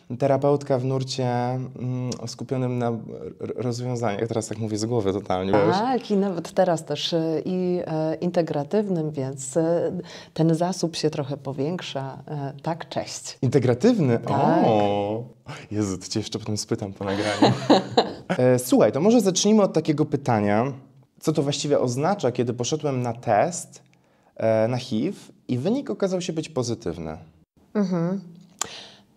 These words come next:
Speaker 2: Przy założeniu, że ten wynik już jest potwierdzony, e, czyli dostaję drugi test potwierdzenia Western Blotta, który jest wskazujący na to, że rzeczywiście to zakażenie jest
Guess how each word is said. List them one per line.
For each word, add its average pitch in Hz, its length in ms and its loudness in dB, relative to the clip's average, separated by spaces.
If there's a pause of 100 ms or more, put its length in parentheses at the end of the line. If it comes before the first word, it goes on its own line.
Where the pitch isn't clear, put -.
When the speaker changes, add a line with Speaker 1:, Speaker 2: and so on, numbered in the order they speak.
Speaker 2:
Przy - 140 4
założeniu, 233 560 6
że 202 440 4
ten 196 180 2
wynik 214 380 2
już 202 200 -2
jest 185 260 0
potwierdzony, 165 1120 0 (200)
e, 156 500 2
czyli 165 260 0
dostaję 165 420 0
drugi 165 680 2
test 156 520 -2
potwierdzenia 160 720 -2
Western 160 500 -4
Blotta, 170 380 -2
który 143 320 -6
jest 147 260 -4
wskazujący 165 720 0
na 156 180 0
to, 156 120 -2
że 147 160 -4
rzeczywiście 156 480 -6
to 151 120 -6
zakażenie 156 640 -2
jest 147 480 -2